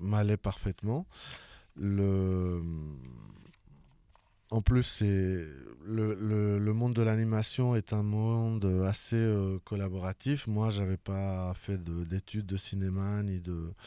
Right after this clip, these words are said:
ni d'animation, et cetera. Donc, j'ai, j'ai rencontré, euh, énormément de personnes qui étaient, elles, spécialistes de l'animation, des scén-, des scénaristes, des storyboarders, et cetera. Et j'ai énormément, euh, appris de, de ces personnes. Euh,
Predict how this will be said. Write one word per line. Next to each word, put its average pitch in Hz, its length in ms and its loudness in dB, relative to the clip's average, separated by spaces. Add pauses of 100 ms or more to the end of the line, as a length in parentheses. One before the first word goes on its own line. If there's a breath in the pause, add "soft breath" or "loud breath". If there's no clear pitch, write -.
(640 loud breath)
ni 107 180 0
d'animation, 95 680 0
et 101 60 2
cetera. 117 500 -2
Donc, 110 180 -2
j'ai, 98 220 0
j'ai 95 160 0
rencontré, 104 600 -2
euh, 113 360 2 (500 loud breath)
énormément 107 500 4
de 104 100 2
personnes 110 500 0
qui 98 180 -2
étaient, 101 380 0
elles, 101 360 2
spécialistes 101 640 -2
de 95 140 0
l'animation, 92 720 0 (400 loud breath)
des 98 80 -4
scén-, 92 340 -4
des 92 140 -4
scénaristes, 92 600 0
des 90 120 0
storyboarders, 90 680 -2
et 92 60 0
cetera. 110 520 -2
Et 107 40 0
j'ai 92 180 -2
énormément, 95 720 0
euh, 85 160 -2
appris 107 400 2
de, 92 320 2
de 90 80 -2
ces 101 160 0
personnes. 123 500 0 (640 loud breath)
Euh, 85 320 -2